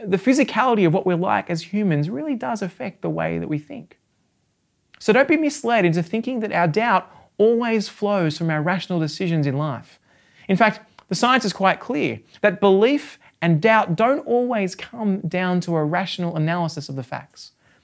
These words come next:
In fact, uh, Jonathan Haidt, who's an atheist professor of evolutionary psychology at New York University, um, his conclusion of the last twenty years of psychological research is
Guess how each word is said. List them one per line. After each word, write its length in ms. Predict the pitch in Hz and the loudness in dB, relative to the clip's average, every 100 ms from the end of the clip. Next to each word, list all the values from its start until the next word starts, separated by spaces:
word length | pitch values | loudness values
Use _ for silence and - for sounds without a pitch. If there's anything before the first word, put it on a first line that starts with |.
| _ - - | _ -10 -4
In 100 | 202 | 2
fact, 280 | 214 208 - - - | 2 2 -10 -20 -4
uh, 240 | - - - - 156 | 0 0 -4 -4 2
Jonathan 400 | 202 208 180 156 | 2 2 0 -2
Haidt, 380 | - 202 147 | 0 2 2
who's 160 | 156 160 | 2 2
an 160 | 156 - | 2 2
atheist 400 | 202 202 185 165 | 0 2 0 0
professor 420 | 160 - 165 143 | -4 0 -2 0
of 180 | 131 135 | -2 -2
evolutionary 560 | 170 165 160 170 170 147 | -2 0 2 0 -2 -4
psychology 600 | 147 151 165 170 135 131 | -2 -2 2 2 2 0
at 80 | 139 | 0
New 80 | 156 | 0
York 240 | 147 139 | 0 -2
University, 580 | 143 131 185 - 113 107 - - - - | -2 0 0 -2 -8 -10 -20 -20 -10 -2
um, 180 | 160 - _ _ _ | -2 -2 _ _ _
his 220 | - 285 | 0 2
conclusion 580 | 285 214 - 233 220 175 | 2 0 2 2 4 4
of 100 | 160 | 4
the 60 | 160 | 4
last 320 | 180 180 - | 2 2 -4
twenty 300 | - 240 226 | -8 -2 0
years 360 | 180 196 190 139 | 0 2 2 0
of 120 | 127 | -2
psychological 600 | 180 180 175 165 156 143 | -2 -2 0 -2 0 -2
research 520 | 165 233 175 131 - | 0 -2 -2 -2 -4
is 340 | 117 113 151 | -8 -8 -12